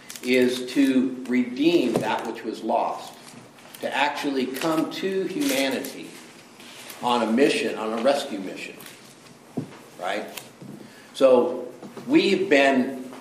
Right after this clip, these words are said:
kidnapped in a way. We were deceived, and we went astray. But the result of our, our, um, falling into sin, making ourselves God in place of the true God,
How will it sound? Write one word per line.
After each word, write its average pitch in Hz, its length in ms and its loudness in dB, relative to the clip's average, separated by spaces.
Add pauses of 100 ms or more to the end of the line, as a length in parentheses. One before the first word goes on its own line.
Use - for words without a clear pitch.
(160)
kidnapped - 680 0
in 107 100 -4
a 95 60 -6
way. 87 420 -6 (1400)
We 147 180 6
were 135 560 6
deceived, 143 720 0 (1400)
and 127 380 2
we 143 100 8
went 139 240 6
astray. - 560 0 (960)
But 127 180 4
the 131 80 2
result 147 480 6
of 123 160 4
our, 117 440 4 (240)
our, 110 480 2 (260)
um, 92 440 -8 (120)
falling 147 540 4
into 123 240 -2
sin, - 540 -4
making 131 340 0
ourselves 135 540 2
God 90 360 -4
in 92 80 -10
place 113 300 -4
of 110 140 -8
the - 60 -10
true 143 300 -4
God, 78 360 -10